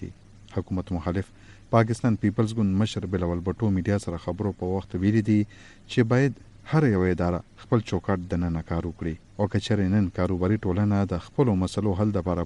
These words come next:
د پوځ سرلښکر سره ملاویږي، نو سبا به هر یو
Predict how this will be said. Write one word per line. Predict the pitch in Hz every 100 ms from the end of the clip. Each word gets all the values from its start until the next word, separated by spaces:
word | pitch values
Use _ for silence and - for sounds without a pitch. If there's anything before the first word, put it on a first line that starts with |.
| 123
د | 123 151
پوځ | 123 - - -
سرلښکر | - 98 98 - 120 104
سره | 95 90
ملاویږي، | 87 87 85 127 127 123 - - - -
نو | 127 -
سبا | 131 139 113
به | 98
هر | 139
یو | 101